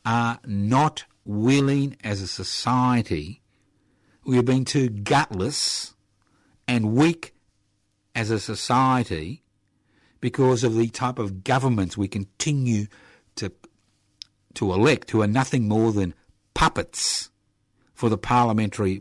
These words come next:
puppet masters, that one percent that own the means of production, distribution, exchange and communication, to demand well-funded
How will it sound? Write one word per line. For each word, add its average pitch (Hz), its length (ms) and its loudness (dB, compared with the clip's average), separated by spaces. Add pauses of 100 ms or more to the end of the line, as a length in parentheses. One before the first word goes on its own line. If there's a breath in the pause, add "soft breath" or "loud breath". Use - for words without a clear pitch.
(120)
puppet 143 300 0
masters, 90 440 -4
that 104 180 -6
one 107 200 -4 (180)
percent - 240 -10
that 98 100 -8
own 101 140 -4
the 98 60 -2
means 101 240 0
of 101 60 -10
production, 104 480 -6
distribution, 104 540 -10 (200 loud breath)
exchange 113 420 0
and 95 120 -2
communication, 101 720 -2 (540 loud breath)
to 127 140 0
demand 110 840 4 (1040)
well-funded 113 1700 0